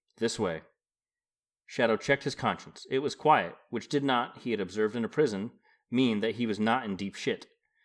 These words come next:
The two men walked more or less side by side, feet echoing on metal and concrete. Shadow tasted fear in the back of his throat, bitter as old coffee.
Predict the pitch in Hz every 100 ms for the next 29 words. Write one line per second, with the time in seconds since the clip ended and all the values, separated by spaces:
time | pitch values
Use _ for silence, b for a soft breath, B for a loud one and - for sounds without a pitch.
0 | _ _ _ - - 160 147 120 113 107
1 | 104 - 110 117 131 117 110 - - 107
2 | 120 123 120 107 87 85 - 117 127 113
3 | - 107 101 87 90 104 110 107 - 92
4 | 85 78 78 _ _ _ _ _ _ _
5 | _ _ _ _ _ _ _ _ _ -
6 | - 110 107 123 117 - 98 143 127 98
7 | 92 104 101 95 - 113 92 87 90 120
8 | 117 92 95 95 - 107 90 80